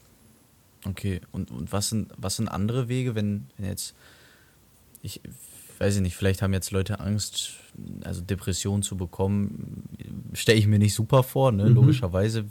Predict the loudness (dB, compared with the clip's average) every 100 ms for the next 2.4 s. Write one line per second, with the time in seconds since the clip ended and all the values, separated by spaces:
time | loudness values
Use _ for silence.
0 | -2 2 4 4 2 -2 -2 -4 -10 -18
1 | -20 -20 -8 -4 -4 -2 0 0 -2 -8
2 | -4 2 2 2